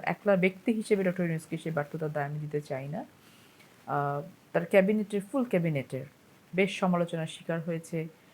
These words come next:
বেশ দু-, কিছু দুর্নীতির অভিযোগও তার ক্যাবিনেটের বিভিন্ন সদস্যের, আহ, বিরুদ্ধে এসেছে। So যদি ভাইকারিয়াস লায়াবিলিটির দিকে যেতে চাই, এই লায়াবিলিটি তার উপরেও পড়ে। তো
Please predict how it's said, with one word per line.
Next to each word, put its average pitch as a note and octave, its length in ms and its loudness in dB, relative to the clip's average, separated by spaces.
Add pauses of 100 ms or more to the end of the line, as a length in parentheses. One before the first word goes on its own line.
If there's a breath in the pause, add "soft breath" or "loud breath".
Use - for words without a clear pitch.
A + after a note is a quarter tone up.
(280 soft breath)
বেশ E3+ 380 0
দু-, E3 140 -2 (260)
কিছু F#3 220 0
দুর্নীতির G3 500 4
অভিযোগও F#3+ 440 4
তার F3 180 2
ক্যাবিনেটের E3 460 -2
বিভিন্ন G#3 420 2
সদস্যের, E3 640 0
আহ, C#3 380 -2
বিরুদ্ধে E3 380 0
এসেছে। D3+ 420 -4 (680 soft breath)
So F3 260 2
যদি F3+ 220 4
ভাইকারিয়াস F3+ 600 4
লায়াবিলিটির F3+ 440 4
দিকে F3 200 0
যেতে E3+ 200 2
চাই, E3+ 280 0 (160)
এই D#3 100 -2
লায়াবিলিটি D#3+ 340 0
তার D#3 220 2
উপরেও G3+ 340 4
পড়ে। F3+ 220 2 (2250)
তো E3 220 0